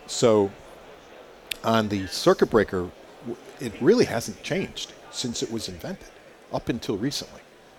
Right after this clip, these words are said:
where we're putting intelligence inside the circuit breaker in order to allow the, um, software in the home to load shed when it needs to. Now, that's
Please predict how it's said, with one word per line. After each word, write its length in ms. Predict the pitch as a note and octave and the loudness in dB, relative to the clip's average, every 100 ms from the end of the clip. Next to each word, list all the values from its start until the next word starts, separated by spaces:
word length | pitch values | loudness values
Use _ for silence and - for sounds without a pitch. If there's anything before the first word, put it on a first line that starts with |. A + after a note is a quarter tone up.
| - | -8
where 120 | A#2+ G#2 | -2 -2
we're 120 | G#2 | -2
putting 300 | - E3 A#2 | 0 0 0
intelligence 880 | F2 - - E3+ B2+ G#2 E2+ - - | -6 -8 -4 -2 -2 -4 -8 -12 -6
inside 460 | C3+ C3 - G#2+ | -6 -6 -4 -6
the 80 | F#2 | -6
circuit 240 | - G2 - | -10 -10 -12
breaker 160 | D2+ - - - - - - - - | -16 -18 -20 -20 -20 -20 -20 -20 -12
in 120 | G#2 | -6
order 260 | A2+ A2 G#2+ | 0 2 0
to 440 | - A2+ G2+ F#2+ F2+ - - | -2 -6 -4 -4 -8 -16 -8
allow 460 | G#2+ F2+ F#2+ A#2 B2 | -6 -4 -2 0 0
the, 160 | A2 F#2+ F2 - - - - F#2 | -2 -4 -10 -18 -20 -20 -20 -14
um, 260 | F2 D#2+ D2+ C#2 - - - - | -14 -14 -16 -20 -20 -20 -20 -20
software 500 | - - C#3+ - A2 | -6 -2 0 0 -2
in 140 | F#2 F#2 | -2 -6
the 80 | E2 | -14
home 400 | - C3 A#2 C#2 - - - - - - - - | -4 -2 -2 -6 -18 -20 -20 -20 -20 -20 -20 -14
to 100 | - | -10
load 380 | E2+ F2+ G2+ D#2 | -6 -4 -4 -6
shed 300 | - G#2 E2+ E2+ | -8 -6 -8 -10
when 140 | F2 | -12
it 80 | E2 E2 | -14 -16
needs 260 | D#2+ D#2 - | -18 -16 -14
to. 180 | - - - - - - - - | -16 -16 -20 -20 -20 -20 -20 -8
Now, 100 | G2+ | -6
that's 240 | A2 - | -4 -8